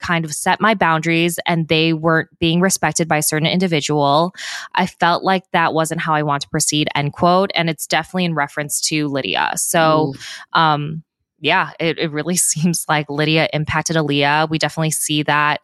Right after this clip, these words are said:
Speaker 1: in these current sets of episodes, like, Aaliyah, you know, making reference about how Lydia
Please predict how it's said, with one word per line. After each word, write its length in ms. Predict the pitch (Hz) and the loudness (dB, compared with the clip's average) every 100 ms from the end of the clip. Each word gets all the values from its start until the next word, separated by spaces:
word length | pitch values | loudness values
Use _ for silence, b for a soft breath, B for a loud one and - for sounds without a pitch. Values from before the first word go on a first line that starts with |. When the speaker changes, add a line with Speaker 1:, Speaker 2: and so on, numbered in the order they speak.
| B B B - | B B B -2
Speaker 1:
in 320 | 170 160 151 | 0 0 0
these 240 | 160 151 | 0 -2
current 320 | - 165 156 | -2 0 0
sets 320 | - 156 147 - | 0 -2 0 -2
of 100 | 160 | -2
episodes, 640 | - - 170 139 127 170 - | -2 -2 -2 0 -2 -2 -2
like, 200 | 147 143 _ _ _ - | -2 -2 _ _ _ -4
Aaliyah, 640 | 151 156 151 147 143 139 | 0 2 2 2 2 0
you 60 | 156 | -4
know, 100 | 147 | -4
making 280 | 147 143 147 | -2 -2 -4
reference 380 | 139 - 147 147 | -4 -4 -4 -2
about 220 | 147 - | -2 -2
how 240 | - 147 143 | 0 0 0
Lydia 600 | 147 147 147 139 139 | 0 0 0 0 0